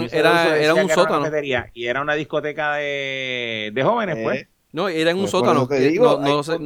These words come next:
Speaker 2: no,
Speaker 3: de
Speaker 2: no sé.
Speaker 3: violaciones de ley.
Speaker 2: Si no tenía la permisología de, ¿cómo era? La aprobación de ingeniería o whatever para, para uso, están jodidos, porque eso era, en, en ese so-,
Speaker 3: Oye,
Speaker 2: eh,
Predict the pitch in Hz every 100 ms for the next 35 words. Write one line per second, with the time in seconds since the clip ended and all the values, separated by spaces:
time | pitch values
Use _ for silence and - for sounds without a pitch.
0 | 151 143 170 175 175 160 135 110 120 117
1 | 131 123 - _ _ _ _ _ _ -
2 | 160 143 151 165 180 180 175 180 190 165
3 | 165 175 180 170 156 147 139 165 202 160
4 | 147 147 135 127 139 165 180 170 156 170
5 | 175 151 139 139 156 175 143 139 127 110
6 | 131 123 165 196 208 202 139 - 135 165
7 | 156 302 214 139 170 151 139 127 127 127
8 | 131 147 147 170 143 123